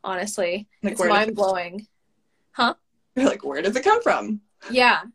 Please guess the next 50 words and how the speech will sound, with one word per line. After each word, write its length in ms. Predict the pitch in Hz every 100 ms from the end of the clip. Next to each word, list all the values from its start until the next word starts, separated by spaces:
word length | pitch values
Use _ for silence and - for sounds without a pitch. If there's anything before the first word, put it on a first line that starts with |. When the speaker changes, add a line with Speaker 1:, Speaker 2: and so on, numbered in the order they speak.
| -
Speaker 1:
no, 260 | 262 311 262
it, 200 | 247 247
it's, 240 | 262 262
it's 180 | 262 294
crazy. 560 | - 247 262 262 196 180
And 180 | 196 220
it 120 | 226
sucks 400 | - 233 208 -
'cause 140 | 240
I 120 | 226 208
feel 200 | 247 233
like, 240 | 214 214
you 120 | -
know, 280 | 190 185 190 - _ _ _ _ -
as 160 | 226
a 60 | 214
vegan, 360 | 196 208 202 190
like, 180 | 185
uh, 140 | - 190
like, 200 | - 190
I 240 | 156 202 190 _
eat 240 | 202 190
so 460 | - - 226 233 240
much, 280 | 240 240 - _
<clears throat> 80 | -
I 720 | 277 - 349 415 427 339 226
eat 100 | 220
so 200 | - 233
much 180 | 240 226
tofu. 320 | 220 196 185 175
Like, 180 | 180
I 80 | 190
eat 300 | 190 190 - _ _ _ _ _ _ _ _
copious 480 | - 247 226 226 214
amounts 320 | 196 190 180
of 60 | 185
tofu. 520 | 240 180 180 170 160
And 120 | 165 185
it's 160 | -
like, 200 | 208 190 _ _
where 240 | - 226 240
do 60 | 254
you 160 | 254
find 300 | 247 208 214 208
tofu 340 | 226 208 208
that's 220 | 196 -
not 340 | 185 185 180 -
in 120 | 180
a 60 |
plastic 680 | 175 - 175 - - - _